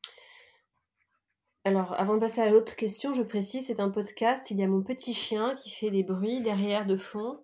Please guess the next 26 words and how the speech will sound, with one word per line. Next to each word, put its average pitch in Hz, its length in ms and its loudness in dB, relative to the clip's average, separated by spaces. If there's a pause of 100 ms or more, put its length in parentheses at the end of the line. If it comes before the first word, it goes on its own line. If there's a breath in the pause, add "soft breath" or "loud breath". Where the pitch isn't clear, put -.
C'est - 340 -8
l'univers 233 400 2
du 202 100 -4
podcast, 190 880 -4
ça - 300 -8
reste 208 220 -2
détente. 202 680 0 (1000 loud breath)
Et 220 80 -2
voilà, 196 360 -4
je 196 120 -6
précise 190 520 -6 (180)
<laughs> - 460 -14
qu'on 185 140 -6 (100)
a 190 100 0
le 185 160 4
bruitage 196 760 4 (840 loud breath)
de 269 360 -4
Marcel. 254 960 -2
Merci. - 800 0
<laughs> 269 60 0 (2750 loud breath)
Est-ce 226 180 -2
que 381 160 2
tu 254 220 0
as 262 80 2
eu 196 160 -2
peur ? 170 420 -4